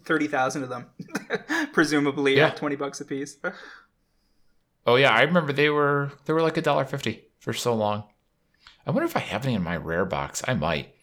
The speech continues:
Speaker 2: <laughs> Just, like, three hundred fifty dollar bill sitting in my
Speaker 1: So,
Speaker 2: vault box.
Speaker 1: here, here,
Speaker 2: Um,
Speaker 1: here's the thing about blood tokens.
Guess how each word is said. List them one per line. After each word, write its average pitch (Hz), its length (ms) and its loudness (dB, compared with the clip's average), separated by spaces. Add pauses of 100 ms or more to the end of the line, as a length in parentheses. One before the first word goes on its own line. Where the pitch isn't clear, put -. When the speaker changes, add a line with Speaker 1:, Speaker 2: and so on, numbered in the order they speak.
(120)
Speaker 2:
<laughs> - 260 -20
Just, - 300 -2
like, - 180 -10
three - 1200 -10
hundred 113 180 0
fifty 90 180 -8
dollar 87 240 2
bill 78 240 -4
sitting 85 260 -6
in 80 100 -6
my 80 280 -6
Speaker 1:
So, 92 100 0
Speaker 2:
vault 80 220 -2
box. - 480 -2
Speaker 1:
here, 120 100 4
here, 120 100 8
Speaker 2:
Um, 113 140 6
Speaker 1:
here's 110 160 2
the 285 60 -4
thing 220 160 -2
about 165 240 0
blood 123 240 -6
tokens. 117 500 -14